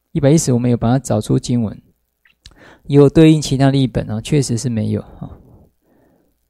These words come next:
好，接着我们看到四十七页哈。好，第一行开始啊，阿弥陀佛成佛以来已经十小节啊，所以这边也是可以看得出来啊，他是比释迦佛还早成佛。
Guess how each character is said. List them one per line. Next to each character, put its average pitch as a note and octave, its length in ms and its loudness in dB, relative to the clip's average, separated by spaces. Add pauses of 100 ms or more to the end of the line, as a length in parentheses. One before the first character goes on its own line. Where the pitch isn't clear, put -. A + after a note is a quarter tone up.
(260)
好， C#3 180 -8
接 F3+ 160 -2
着 F#3 100 4
我 D#3+ 60 4
们 C3+ 80 -4
看 E3 100 0
到 D#3 300 4
四 C#3+ 180 -2
十 C3 120 -4
七 C3+ 360 -6
页 B2 180 0
哈。 - 260 -10 (540)
好， C#3 160 -2
第 F3+ 240 2
一 F3+ 60 6
行 C3+ 180 4
开 C#3+ 200 2
始 A2+ 280 -4
啊， G#2+ 200 -8
阿 D#3 100 -2
弥 F3 140 2
陀 D#3+ 140 6
佛 C#3+ 140 6
成 D#3 260 -2
佛 C3+ 200 2
以 B2 100 4
来 A2 120 2
已 A#2+ 200 -4
经 C#3+ 340 -6
十 C#3+ 380 0
小 A2+ 260 -2
节 G#2+ 340 -10
啊， A2+ 100 -10
所 D3+ 120 -2
以 D#3 40 0
这 E3+ 140 0
边 F3+ 160 2
也 D#3 120 2
是 D3+ 220 4
可 - 180 -2
以 D3 80 6
看 D3+ 120 2
得 C#3+ 80 2
出 C#3 200 2
来 A2+ 140 2 (160)
啊， A2 160 -6
他 C#3+ 240 0
是 D3+ 160 -2
比 A2 480 -6
释 - 160 -8
迦 C#3 180 2
佛 A2 220 -6
还 A#2 100 -4
早 A2 220 -6
成 A2 240 -10
佛。 - 260 -16